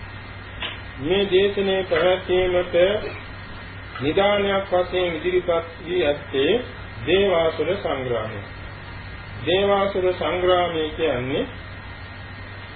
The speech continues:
මේ මහා භද්‍ර කල්පය ආරම්භයේදී බ්‍රහ්ම ලෝකයේ බ්‍රහ්මයෝ මනුලව ඕපපාතිකව උපන්නා. ඉතින් ඒ කාලේ මිනිස්යන්ට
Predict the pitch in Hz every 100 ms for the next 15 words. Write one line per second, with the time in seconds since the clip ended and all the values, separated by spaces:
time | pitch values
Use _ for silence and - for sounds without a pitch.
0 | - - - - - 131 185 208 170 202
1 | 196 202 147 165 180 185 180 175 175 170
2 | 170 175 135 165 180 165 160 147 135 120
3 | 135 214 - - - - - - - -
4 | - - - - 127 147 - 220 208 208
5 | 208 208 208 208 156 160 - 196 143 143
6 | 180 247 - - - - - - - 123
7 | 143 175 208 202 202 202 160 185 196 190
8 | 180 180 180 180 196 143 - 131 101 -
9 | - - - - - - - - - -
10 | - - - - - - - - - -
11 | - - 190 180 185 190 190 196 180 160
12 | 180 190 190 190